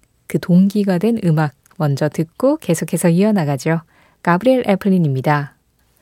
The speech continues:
오늘 기분 어땠어? How do you feel today? 가브리엘 애플린의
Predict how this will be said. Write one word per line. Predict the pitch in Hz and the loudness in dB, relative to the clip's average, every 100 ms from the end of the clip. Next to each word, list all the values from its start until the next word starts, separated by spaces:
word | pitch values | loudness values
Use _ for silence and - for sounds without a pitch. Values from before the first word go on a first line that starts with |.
| _ _ | _ _
오늘 | - 165 160 | 4 4 4
기분 | 175 160 156 | 0 0 -2
어땠어? | 139 - 143 - 226 302 _ _ _ _ _ _ _ _ - | -2 -6 -6 -4 -4 -6 _ _ _ _ _ _ _ _ -6
How | 151 143 | -2 0
do | 156 | 0
you | 151 247 285 _ _ | 0 0 -4 _ _
feel | - 156 202 262 _ _ | -2 0 0 -8 _ _
today? | - 185 220 190 127 120 123 _ _ _ _ _ _ _ _ _ _ _ _ _ _ _ _ _ - | -6 -2 0 -2 -4 -8 -14 _ _ _ _ _ _ _ _ _ _ _ _ _ _ _ _ _ -4
가브리엘 | 196 202 233 269 254 | 0 2 4 2 4
애플린의 | 240 - 240 240 294 | 0 0 2 2 0